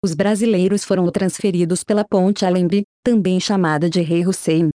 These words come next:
sem comunicação com diplomatas durante o trajeto. A assistência consular só pôde ser prestada após a chegada à Jordânia, quando o grupo finalmente teve contato com representantes brasileiros.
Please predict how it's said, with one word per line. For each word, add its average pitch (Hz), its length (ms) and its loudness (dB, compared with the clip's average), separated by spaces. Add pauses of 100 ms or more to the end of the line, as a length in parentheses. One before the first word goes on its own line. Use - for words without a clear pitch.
(160)
sem 220 280 2
comunicação 165 760 2
com 180 160 0
diplomatas 160 720 0
durante 175 360 0
o 175 40 0
trajeto. 156 680 0 (400)
A 180 100 2
assistência 202 680 0
consular 175 600 0
só 160 200 -2
pôde 208 280 0
ser 185 240 -2
prestada 165 560 -2
após 160 400 0
a 151 40 2
chegada 170 540 0
à 180 40 2
Jordânia, 160 640 0 (180)
quando 208 220 2
o 202 60 0
grupo 180 340 0
finalmente 185 560 2
teve 175 300 0
contato 202 520 0
com 180 160 -2
representantes 175 960 0
brasileiros. 180 800 0